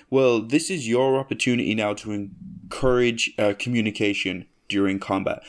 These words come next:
So you can use your interaction. You know you need to yell to the wizard or to the paladin, "Tell me what's happening. Where is he? Is he on my six?" All that sort of stuff. So now you can encourage the, the team to talk a little bit more.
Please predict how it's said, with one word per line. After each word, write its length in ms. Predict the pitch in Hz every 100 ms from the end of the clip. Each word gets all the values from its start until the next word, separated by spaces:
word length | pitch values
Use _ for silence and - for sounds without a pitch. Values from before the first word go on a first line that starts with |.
| -
So 140 | -
you 120 | 107 139
can 200 | 120 101
use 260 | 120 135
your 80 | 113
interaction. 680 | 92 107 104 113 113 - 101
You 220 | 98 120 123
know 180 | 123
you 220 | 117 117 117
need 220 | 117 113
to 80 | 101
yell 420 | 98 104 101 101 - -
to 120 | -
the 120 | 123 107
wizard 280 | 110 104
or 80 | 104
to 120 | 101 107
the 80 | 101
paladin, 480 | 107 101 98 98 - - _ -
"Tell 200 | - 110
me 100 | 110
what's 240 | 107 104
happening. 560 | 107 101 101 101 98 98
Where 260 | 110 104 104
is 140 | 101
he? 280 | 98 98 98 -
Is 100 | 98
he 100 | 98
on 160 | 101
my 120 | 104 98
six?" 420 | - 98 95 -
All 140 | 87 104
that 180 | 104
sort 140 | - 98
of 60 |
stuff. 240 | 98 98 95
So 120 | - 101
now 160 | 113
you 200 | 147 139
can 160 | 123 113
encourage 400 | 107 - 117 113
the, 180 | 104 - - -
the 80 | -
team 260 | 104 143 117
to 100 | -
talk 300 | - 131 151
a 40 |
little 160 | 107 98
bit 140 | 90
more. 240 | 92 98